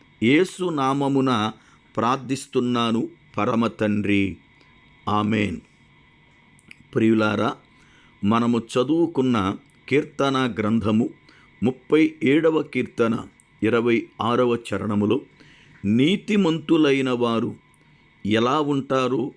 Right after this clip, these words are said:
వారు చేసే కార్యములేమిటో ఈ వచనం మనకు తెలియపరుస్తుంది. వాళ్ళు దయాళులై ఎల్లప్పుడూ కూడా, దినమెల్లా కూడా వారు వారి యొక్క దగ్గరకొచ్చిన వారికి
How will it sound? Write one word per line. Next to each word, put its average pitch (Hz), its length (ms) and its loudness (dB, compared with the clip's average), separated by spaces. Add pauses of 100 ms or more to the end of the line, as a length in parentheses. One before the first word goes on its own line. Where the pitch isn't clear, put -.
(400)
వారు 117 220 0 (160)
చేసే 175 340 -2
కార్యములేమిటో 120 1120 0 (480)
ఈ 113 100 4
వచనం 135 500 2
మనకు 117 380 -2
తెలియపరుస్తుంది. 113 1040 -2 (600)
వాళ్ళు 123 600 0 (140)
దయాళులై 139 1080 0 (800)
ఎల్లప్పుడూ 170 880 -2
కూడా, 156 420 0 (140)
దినమెల్లా 135 800 -2
కూడా 131 520 -2 (440)
వారు 120 600 0 (520)
వారి 117 340 -2
యొక్క 120 580 -4 (280)
దగ్గరకొచ్చిన 139 880 -2
వారికి 113 600 -2